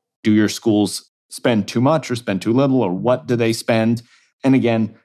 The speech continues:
they underestimate. And not surprisingly, I think, quite reasonably, if you thought schools spent four thousand dollars a year, you'd say, "Oh, yeah, they don't spend <laughs> enough money." Well, when we tell people what they actually spend, those numbers do tend to come down. I think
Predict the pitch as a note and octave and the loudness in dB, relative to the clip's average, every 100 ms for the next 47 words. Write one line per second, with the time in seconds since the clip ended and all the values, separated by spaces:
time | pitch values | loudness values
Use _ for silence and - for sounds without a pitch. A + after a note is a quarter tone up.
0 | - C3+ C3 A#2+ A2+ - A#2+ A#2 F3 D#3+ | -2 0 2 2 0 -2 -4 -4 0 2
1 | C#3 D#3 C#3 - A#3 C#4 F#3 B2+ A#2 B2+ | 2 0 -2 -4 -2 0 0 0 2 2
2 | A#2 A#2 A2 A#2+ - - E3+ C3 C3 E3+ | 0 -2 -4 -6 -10 -4 0 0 2 2
3 | D3+ B2 G#2+ A2 A#2+ - - A2 C#3+ B2+ | 4 0 0 -2 -6 -8 -4 0 2 2
4 | C3+ C3+ - - - C#3 B2 A#2 - A2 | 0 -2 -6 -14 -4 0 2 0 -2 -4
5 | - B2+ A2 A2 G#2+ G2 A2 G#2+ G#2 G2+ | -4 -2 0 2 0 0 0 0 0 -2
6 | A2 A2 G#2+ C3 - _ C#3+ C3+ B2 D3+ | -2 -2 -2 -4 -8 _ 0 2 2 0
7 | D3 - D4 D#4+ F4 A#2+ C3+ F3+ F3 F#3 | 0 -2 0 2 0 0 0 0 0 0
8 | F#3 D#3+ F3 F#3+ D3 G#3+ G#2 F2 - _ | 2 4 2 2 2 0 -2 -8 -16 _
9 | - D#3+ C#3+ A2+ - C#3 C#3+ C#3 C#3 C3 | 0 2 2 -2 -18 -6 -2 2 2 2
10 | F3+ E3+ D3+ C3+ B2 A#2+ A2 G#2 C3 D3+ | 0 0 -2 0 0 0 -2 -4 -2 -2
11 | - - A2+ G#2+ - - G#2+ F#2 F#2+ - | -4 -4 -2 -2 -2 0 0 0 -4 -8
12 | - - A#2+ A#2 A2 G#2 F2 B2 A#2 - | -8 -2 0 2 0 -2 0 2 2 0
13 | - A2 F#2+ G#2 G2 F#2 F#2+ F#2+ D3+ C3 | 0 0 0 0 0 0 -2 0 0 -2